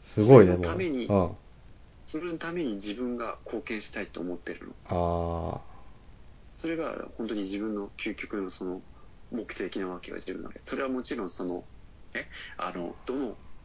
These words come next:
Speaker 2: 範囲でできるかとか、そういうところもあるんだけど。
Speaker 1: うん。
Speaker 2: で、そのために自分として問題視してるのが、やっぱり自分はお金の仕組みだと思ってんの。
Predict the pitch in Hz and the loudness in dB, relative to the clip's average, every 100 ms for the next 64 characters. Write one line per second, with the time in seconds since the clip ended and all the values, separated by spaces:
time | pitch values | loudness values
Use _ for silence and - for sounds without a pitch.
0 | - - - - 101 92 90 101 - 101 | -18 -20 -14 -8 -6 -4 -6 -6 -6 -6
1 | - 85 - - 117 113 - - 95 - | -6 -12 -14 -8 -4 -4 -4 -4 -6 -4
2 | 101 92 - - - - - - 104 90 | -4 -4 -6 -10 -12 -12 -14 -2 0 0
3 | 78 - - - - - - - - - | -2 -10 -18 -18 -18 -18 -18 -20 -20 -20
4 | - - - - 262 - 214 214 - 220 | -20 -20 -14 -8 -8 -6 -8 -8 -8 -8
5 | 226 196 220 151 - - - - - - | -8 -6 -4 -4 -8 -14 -18 -18 -18 -16
6 | - - 123 139 156 147 - - - - | -16 -8 -6 -4 -6 -8 -12 -10 -10 -6
7 | 170 - - - - - - - - - | -6 -6 -10 -16 -18 -18 -20 -20 -12 -4
8 | 120 139 135 135 - 92 - 95 95 90 | -2 0 -2 -4 -8 -12 -10 -10 -10 -10
9 | 85 90 87 - - - - - - - | -10 -10 -10 -14 -18 -20 -20 -18 -20 -20
10 | - - 135 131 104 107 113 160 170 196 | -20 -10 -6 -4 -4 -4 -4 -4 -2 -6
11 | - - 127 117 95 92 - 98 87 78 | -6 -6 -4 -4 -6 -8 -6 -6 -6 -8
12 | 80 82 - | -12 -12 -14